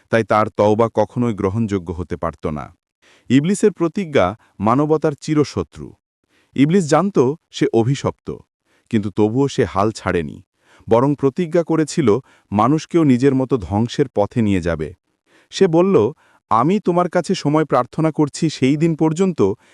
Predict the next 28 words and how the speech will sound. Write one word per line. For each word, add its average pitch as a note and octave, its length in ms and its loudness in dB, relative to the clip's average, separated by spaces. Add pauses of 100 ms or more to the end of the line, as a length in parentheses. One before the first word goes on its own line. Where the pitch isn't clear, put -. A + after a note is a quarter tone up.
(160)
যেদিন C3+ 300 2
তারা F3 180 2
পুনরুত্থিত E3 640 0
হবে।" D#2 320 -6 (640)
আল্লাহ G2 300 2
বললেন, B2+ 420 0 (280)
"তুমি D#3+ 140 0
সময় G3 360 -4
প্রাপ্ত।" E2+ 460 -4 (580)
ইবলিস D#3+ 340 4
বলল, D3+ 400 4 (360)
"তাহলে A#2+ 340 0 (100)
আমি A2+ 380 2 (220)
তাদের A#2+ 300 2
জন্য D3 240 2
তোমার C3+ 300 0
সোজা B2 440 0
পথে A2+ 260 0
বসে G#2+ 280 -2
থাকব, A2 420 -2 (420)
তারপর E3 320 2
আমি C#3+ 320 2 (220)
তাদের C#3 260 0
কাছে E3 280 -2
আসব C3+ 360 2 (180)
সামনের B2+ 480 2
দিক C#3+ 240 -2
থেকে, F#3 300 -4